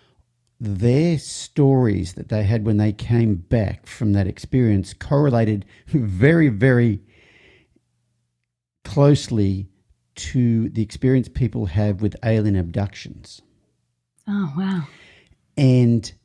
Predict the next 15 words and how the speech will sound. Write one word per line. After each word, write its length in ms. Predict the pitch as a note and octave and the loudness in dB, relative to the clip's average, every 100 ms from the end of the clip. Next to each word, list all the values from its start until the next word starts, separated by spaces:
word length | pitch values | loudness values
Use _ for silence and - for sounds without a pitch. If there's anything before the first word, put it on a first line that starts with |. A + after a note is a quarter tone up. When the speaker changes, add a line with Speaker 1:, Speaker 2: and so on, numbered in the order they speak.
| _ _ _ _ _ _ _ - | _ _ _ _ _ _ _ -4
Speaker 1:
like, 240 | C3+ A2+ | 0 0
very, 580 | F#2+ F#2+ C3 D3 B2 A2+ | -2 0 2 4 2 0
very 460 | - G2+ A#2 B2+ A#2 | -10 -4 0 2 0
closely. 840 | - - F#2 F2+ - - - A2+ _ _ _ _ _ _ _ _ _ _ _ _ _ _ _ - | -4 -6 -4 -6 -14 -18 -18 -20 _ _ _ _ _ _ _ _ _ _ _ _ _ _ _ -2
And 240 | C3 G#2+ | 0 2
most 320 | B2+ F#3 E3+ - | 2 0 -2 -2
alien 320 | C#3+ C3+ A#2 | 2 4 4
abductions 1040 | G2+ F2 A2+ A#2+ - - G2+ F#2 F2+ - _ - | 0 0 0 0 -4 -4 -2 -2 -6 -10 _ -8
occur 880 | A2+ - - C3 A#2+ F2+ B2 C#3+ C#3+ _ _ _ _ _ _ _ _ _ _ _ _ _ _ _ | -8 -8 -4 0 0 0 -4 -6 -8 _ _ _ _ _ _ _ _ _ _ _ _ _ _ _
around 580 | A#2+ G2+ A2+ A#2+ A#2 G#2+ | -4 0 0 2 0 -2
three 300 | - - B2+ | -6 -2 -2
o'clock 340 | A#2 - G#2 - | 0 -2 -4 -2
in 80 | |
the 60 | F#2+ | -2
morning. 380 | F#2 F#2 F#2+ | -2 -2 -4